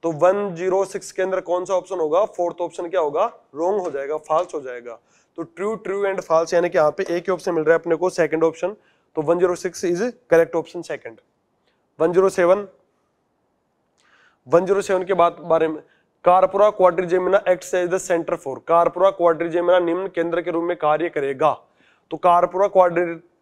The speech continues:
quadrigemina होता है वो मिड ब्रेन का पार्ट रहेगा। किसका पार्ट रहता है ये? मिड ब्रेन का पार्ट होगा, ठीक है। और मिड ब्रेन पार्ट के, इसके अंदर क्या होता है, ये विजुअल और ऑडिटरी, मतलब जो अपन देखते हैं और सुनते हैं उसके लिए क्या करेगा, ये रिफ्लेक्शन करवाने, क-,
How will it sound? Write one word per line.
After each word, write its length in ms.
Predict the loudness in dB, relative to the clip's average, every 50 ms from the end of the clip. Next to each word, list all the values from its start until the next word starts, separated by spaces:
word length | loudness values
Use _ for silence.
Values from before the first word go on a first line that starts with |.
| _ _ _ 2
quadrigemina 520 | 4 4 6 6 4 4 4 4 4 6
होता 160 | 4 4 4
है 60 | 4 2
वो 200 | 2 2 0 0
मिड 240 | 0 0 0 0
ब्रेन 240 | 0 0 -2 -2 0
का 80 | 0 -2
पार्ट 260 | 0 0 -2 -2 -4
रहेगा। 160 | -6 -8 -8 -10
किसका 300 | -10 -14 -8 -4 -4 -2
पार्ट 240 | 0 -2 -2 -2
रहता 200 | -4 -8 -6 -6
है 140 | -8 -6 -8
ये? 180 | -8 -10 -12 -14 _ _ -14
मिड 200 | -12 -10 -8 -8
ब्रेन 240 | -8 -8 -8 -6 -6
का 100 | -6 -4
पार्ट 280 | -2 0 -2 -2 -2
होगा, 300 | -6 -12 -14 -16 -20 -20 _ _ _ _ -20 -20 _ _ _ _
ठीक 200 | -16 -14 -10 -8
है। 140 | -8 -10 -10 _ _ _ _ _ _ _ _ -8
और 100 | -8 -6
मिड 240 | -6 -4 -4 -2 -2
ब्रेन 260 | -2 -2 -4 -6 -4
पार्ट 300 | -2 0 2 2 0 0
के, 100 | -4 -10
इसके 260 | -10 -10 -10 -8 -6 -6
अंदर 160 | -6 -6 -4
क्या 140 | -2 -2 -2
होता 220 | -2 -2 -4 -6
है, 60 | -6
ये 80 | -6 -6
विजुअल 420 | -8 -8 -8 -8 -6 -6 -6 -6
और 100 | -6 -6 -4 -4 -4
ऑडिटरी, 400 | -4 -6 -8 -8 -10 -12 -12 -14 _ _ _ _ _ _ _ -6
मतलब 260 | -4 -2 -2 0 0
जो 120 | 0 0
अपन 200 | 0 0 -4 -4 -4
देखते 380 | -4 -4 -4 -4 -4 -6 -6 -6
हैं 160 | -4 -2 -2
और 160 | -2 -2 -4
सुनते 360 | -4 -4 -4 -6 -4 -4 -4 -2
हैं 100 | -2 -2
उसके 360 | -4 -6 -8 -4 -2 -2 0
लिए 140 | 0 0 0
क्या 120 | 0 0
करेगा, 300 | 0 0 -2 -2 -2 -4
ये 200 | -6 -6 -6 -8
रिफ्लेक्शन 440 | -8 -10 -12 -12 -12 -12 -10 -10 -8 -4
करवाने, 360 | -2 0 0 0 0 -2 -6
क-, 300 | -8 _ _ -14 -14